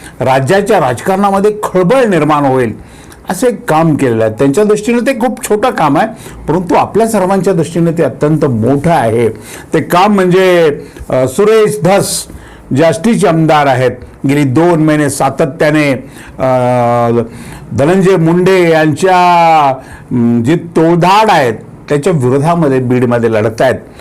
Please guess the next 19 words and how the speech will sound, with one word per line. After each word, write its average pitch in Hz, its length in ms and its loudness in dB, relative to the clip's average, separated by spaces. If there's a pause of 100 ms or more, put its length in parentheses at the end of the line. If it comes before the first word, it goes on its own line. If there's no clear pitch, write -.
(360)
अ, 117 400 -2 (140)
ते 202 120 2
सुरेश 147 340 0
धस 131 300 -2
अचानकपणे 127 920 -2 (380)
धनंजय 123 320 2
मुंडेंच्या 127 520 0
भेटीला 110 380 0
जातात 104 420 -2 (480)
किंवा 247 640 2 (240)
भारतीय 233 320 0
जनता 202 280 0
पार्टीचे 170 500 0
जे, 143 500 2 (440)
अ, - 60 -6 (400)
प्रदेशाध्यक्ष 196 840 0
आहेत 175 120 2
बावनकुळे 147 800 0
साहेब 101 400 -4